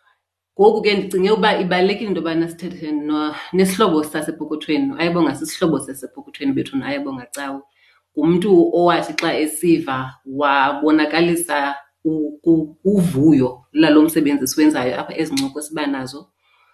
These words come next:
So, waza wa-, wabonakalisa ke nento yokuba angathanda ukuncokola nathi. U-, Ayabonga yile nto kuthiwa yi-economist, eh, developmental economist. Uzayibeka ke ngokwakhe uba yintoni leyo.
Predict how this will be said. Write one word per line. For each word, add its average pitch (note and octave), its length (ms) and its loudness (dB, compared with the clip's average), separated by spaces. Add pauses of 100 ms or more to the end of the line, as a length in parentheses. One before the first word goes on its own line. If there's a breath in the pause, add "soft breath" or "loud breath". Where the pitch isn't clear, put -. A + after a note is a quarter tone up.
(120)
So, F3+ 640 6
waza D#3 520 2
wa-, C#3 240 0
wabonakalisa D#3+ 1040 0
ke D3 160 -6
nento C#3 280 -2
yokuba D#3+ 400 -2
angathanda C#3 540 -2
ukuncokola D3 500 -6
nathi. C#3 560 -8
U-, A3+ 560 2
Ayabonga F3+ 640 2
yile C#3 220 -4
nto F#3+ 100 -2
kuthiwa F#3+ 180 -4
yi-economist, C3 840 -6 (1000)
eh, C3 320 -6
developmental C#3 640 0
economist. C3+ 540 -4
Uzayibeka E3 500 2
ke C#3 100 -2
ngokwakhe D3+ 400 -6
uba D3 140 -8
yintoni C3+ 380 -8
leyo. C3 280 -10